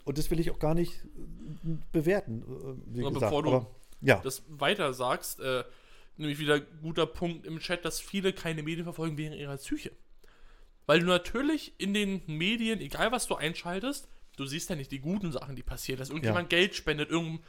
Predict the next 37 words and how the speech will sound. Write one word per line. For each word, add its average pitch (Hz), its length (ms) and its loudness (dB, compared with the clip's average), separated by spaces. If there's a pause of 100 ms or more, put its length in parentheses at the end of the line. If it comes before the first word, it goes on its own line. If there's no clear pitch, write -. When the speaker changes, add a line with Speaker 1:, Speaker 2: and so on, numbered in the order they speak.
(120)
Speaker 1:
Ja. 107 160 -2
Speaker 2:
neues 170 320 2
Krankenhaus 202 460 2
wird 165 100 -4
gebaut, 151 300 2
irgendeine 165 260 -2
Tierklinik 180 640 -2
in 165 80 -4
irgendeinem 170 260 -2
Kriegsgebiet 175 560 -4
oder 139 240 2
sowas. 160 380 0
Speaker 1:
Ja. 107 240 0 (300)
Speaker 2:
Du 151 100 -4
siehst 151 320 -6
ja 123 100 -2
nur 143 500 0 (120)
ausnahmslos 220 1160 2 (440)
das 165 140 2
Schlechte - 420 0
in 127 80 -4
den 123 80 -6
Menschen 120 320 -8
online. 117 300 -8 (300)
In 160 120 2
den, 151 120 4
also 160 200 6
online 233 340 2
und 180 140 -4
in 180 100 0
den 151 120 0
Medien. 127 320 -6 (500)
Du 165 80 -2
siehst 202 240 2
ja 214 80 8
eigentlich 185 340 4
nur, 196 400 6